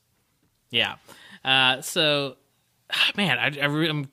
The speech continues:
glad to be back. I'm glad we got to talk about this book, this book that neither of us had read before. I think it was a great way to jump back in. Uh, I can't wait for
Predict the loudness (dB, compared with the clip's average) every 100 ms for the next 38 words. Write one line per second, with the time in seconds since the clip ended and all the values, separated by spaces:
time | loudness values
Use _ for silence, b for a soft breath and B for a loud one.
0 | _ -4 0 0 0 0 0 0 -2 0
1 | 0 0 -2 -4 -6 -2 -2 -4 -8 -4
2 | -4 -2 -6 -10 -8 -6 -6 -4 -4 -4
3 | -8 -4 -2 -2 -6 -8 -4 -2 -2 -6
4 | B B B -4 -2 -2 -2 0 0 0
5 | -4 -4 -4 0 0 0 -2 0 0 -4
6 | -8 -6 -6 -4 -4 -4 -2 -2 -2 -4
7 | -12 -10